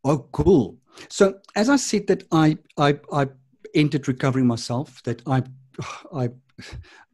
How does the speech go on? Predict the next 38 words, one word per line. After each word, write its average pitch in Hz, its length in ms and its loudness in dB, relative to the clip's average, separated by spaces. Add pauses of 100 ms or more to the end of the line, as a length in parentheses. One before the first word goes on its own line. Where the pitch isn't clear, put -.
(140)
bring 156 300 0
the 165 80 -2
alphabet. 131 540 -4
You 123 80 -2
know, 147 80 -4
I'm, 120 280 0
I'm, 127 360 -6 (100)
I'm 127 140 -4
an 120 60 -2
alcoholic. 107 640 -8
I'm 117 200 -8
a 113 60 -8
drug 104 300 -8
addict. 104 240 -10
I 120 60 -8
use 104 240 -8
virtually 104 340 -14
everything. 92 340 -20 (440)
I'm 127 140 4
a 123 40 0
codependent. 110 680 -10
I'm 135 100 -6
a 127 60 -6
sex - 340 -14
addict. 95 320 -20 (100)
Um, 113 340 -6 (420)
so, 131 280 2
so 135 200 2
my 127 120 4
life, 131 360 2
my 127 100 0
life 127 300 -2
was 143 100 -6
hell. 131 380 -6 (500)
And 123 160 2
then 127 160 4
in, 127 400 2
in, 123 300 0